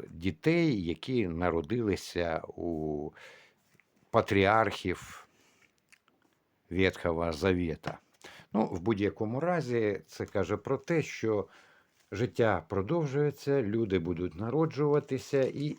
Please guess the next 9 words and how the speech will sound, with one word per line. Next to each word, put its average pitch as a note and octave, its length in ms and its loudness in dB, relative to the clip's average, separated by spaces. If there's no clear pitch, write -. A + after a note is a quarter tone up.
ніщо A2 720 -2
не G2 140 -2
може F#2 420 -2
зупинити G2+ 880 -2
перемоги A2 720 0
українського F2+ 840 -2
війська G#2 800 -2
над F2 240 -4
рашистськими F2 920 -6